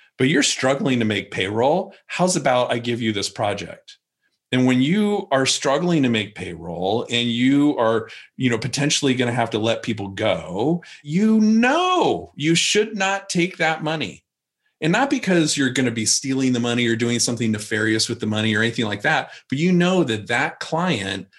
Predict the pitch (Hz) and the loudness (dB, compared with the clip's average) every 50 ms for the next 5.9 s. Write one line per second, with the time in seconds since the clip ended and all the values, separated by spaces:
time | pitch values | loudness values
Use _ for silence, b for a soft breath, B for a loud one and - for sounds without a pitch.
0 | B B B - 123 123 - - - - 170 175 175 170 - - 151 127 110 107 | B B B -6 -4 -2 0 0 0 0 0 0 -2 -2 -2 -2 -2 0 -2 -2
1 | 98 - - _ _ _ 123 117 120 120 127 120 113 110 - - - - 131 117 | -4 -8 -10 _ _ _ -4 -4 -2 0 0 0 0 0 0 0 0 0 0 -2
2 | 123 120 107 95 98 95 92 90 - 101 92 - 104 95 87 - - 104 92 90 | -2 -2 -2 -4 -6 -4 -4 -4 -4 -6 -6 -6 -6 -8 -8 -8 -10 -8 -6 -4
3 | - - - - _ _ _ _ _ _ _ _ _ _ _ _ _ _ _ _ | -6 -6 -8 -12 _ _ _ _ _ _ _ _ _ _ _ _ _ _ _ _
4 | _ _ - 123 127 127 127 127 127 123 117 117 - - - 127 123 131 127 117 | _ _ -2 0 2 4 4 2 2 0 -2 -2 0 0 0 0 -2 -2 -2 -2
5 | 113 113 117 120 - - - - - 110 110 101 90 85 78 - - - | -2 -2 0 -2 -2 -4 -4 -6 -8 -8 -8 -8 -8 -10 -12 -14 -18 -20